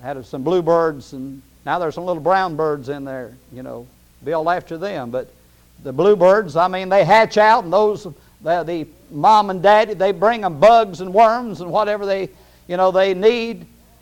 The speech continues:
uh, for a good balanced diet. And boy, those little birds just grow up in a, in a hurry. First thing you know, they're flo-, they went out one day and they're gone. Already grown and ready to fly off.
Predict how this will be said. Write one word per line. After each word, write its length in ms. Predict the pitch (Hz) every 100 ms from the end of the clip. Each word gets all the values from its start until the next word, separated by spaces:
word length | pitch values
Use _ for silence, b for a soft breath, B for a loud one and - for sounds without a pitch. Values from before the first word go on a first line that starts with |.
| -
uh, 340 | 139 147 143
for 280 | - 180 185
a 40 |
good 280 | 156 233 151
balanced 480 | 214 240 220 175 139
diet. 420 | 165 233 277 233
And 220 | 156 120 - b b
boy, 180 | 190 240
those 220 | 233 233
little 200 | 226 262
birds 360 | 220 277 277 175
just 360 | 262 254 -
grow 140 | 147 285
up 420 | 302 302 311 -
in 140 | 233
a, 120 | 220 233
in 100 | 233
a 120 | 226
hurry. 440 | 330 359 208 127
First 260 | - 285 -
thing 160 | 311
you 60 | 277
know, 200 | 311 285
they're 200 | 226 202 - _
flo-, 340 | 196 214 226
they 220 | 175 180 139 - _ -
went 160 | 165
out 140 | 190 185
one 180 | 190 180
day 140 | 190
and 80 | 175
they're 120 | 143
gone. 440 | 139 147 107 107 120 _ _ _ _ _ _ _ _ _ _ _ _ _ _ _ _ _ _ _ _ _ _
Already 400 | 104 143 170 170
grown 460 | 143 156 175 185 180
and 140 | 135
ready 220 | 147 170 143
to 80 |
fly 320 | 131 165 175 170
off. 380 | 143 98 -